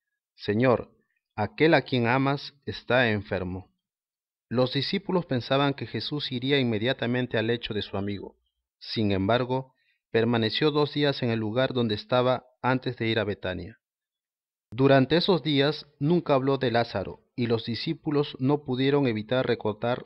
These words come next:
la muerte violenta de Juan el Bautista.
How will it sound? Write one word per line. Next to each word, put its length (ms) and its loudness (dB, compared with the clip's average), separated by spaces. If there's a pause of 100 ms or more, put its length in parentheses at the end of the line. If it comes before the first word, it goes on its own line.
(120)
la 160 0
muerte 400 0
violenta 480 0
de 140 -4
Juan 340 0
el 100 0
Bautista. 680 -10